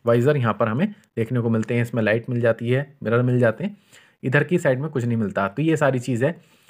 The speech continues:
तो एसओएस का बटन यहाँ पर हमें देखने को मिल जाता है। तो फीचर्स तो इस कार के अंदर काफ़ी अच्छे मिलते हैं, काफ़ी बढ़िया फीचर्स इस कार के अंदर मिलते हैं और फीचर से लेस ये कार हमें मिल जाती है। तो मेरे हिसाब से तो भाई ठीक है, आप अपनी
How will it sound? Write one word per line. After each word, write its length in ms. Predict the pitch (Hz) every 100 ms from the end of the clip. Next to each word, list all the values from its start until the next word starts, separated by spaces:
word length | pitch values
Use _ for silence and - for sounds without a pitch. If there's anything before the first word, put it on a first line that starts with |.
| - _ -
तो 400 | 147 160 165 -
एसओएस 360 | 143 143 160 156
का 120 | 160
बटन 260 | 135 151
यहाँ 180 | 151 131
पर 120 | 123
हमें 200 | 127 135
देखने 260 | 127 110 117
को 100 | 113
मिल 160 | 120 110
जाता 240 | 101 95
है। 60 | 101
तो 120 | 147
फीचर्स 400 | - 175 202 190
तो 120 | 202
इस 100 | 196
कार 200 | 147 147
के 100 | 160
अंदर 160 | 147 160
काफ़ी 300 | 135 131 135
अच्छे 340 | 127 151 147 - - _
मिलते 240 | 131 135 147
हैं, 160 | 147
काफ़ी 360 | 151 123 139 139
बढ़िया 460 | 127 - 123 135 175
फीचर्स 360 | 147 135 135
इस 120 | 139
कार 200 | - 107
के 100 | 113
अंदर 160 | 113 123
मिलते 280 | 113 110 120
हैं 280 | 123 151 - - - -
और 180 | 143 160
फीचर 380 | - 160 - 180
से 240 | - 185
लेस 420 | 165 127 151 156
ये 80 | 170
कार 260 | 151 135 135
हमें 180 | 143
मिल 180 | 139 127
जाती 300 | 139 120 104
है। 140 | 143 196 -
तो 80 | 127
मेरे 200 | 127 151
हिसाब 240 | 143 110
से 140 | 98 110
तो 120 | 113
भाई 120 | 123
ठीक 300 | 175 - 95
है, 140 | 85 - - - - -
आप 180 | 127 131
अपनी 340 | 139 151 160